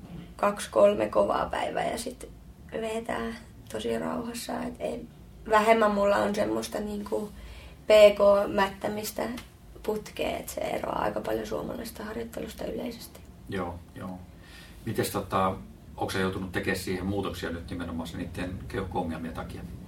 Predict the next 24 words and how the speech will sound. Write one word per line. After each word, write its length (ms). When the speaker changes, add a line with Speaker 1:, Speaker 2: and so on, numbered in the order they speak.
Speaker 1:
Joo, 220
ehkä 240
se 160
rytmitys 500
on, 160
niinku, 260
se 260
isoin 460
muutos. 540
Ja 440
että 220
on 120
just 220
selkeät 480
päivät, 380
että 140
silloin 220
kun 120
vetään 360
kovaa, 280
niin 160
vetään 340
kovaa 340
ja 160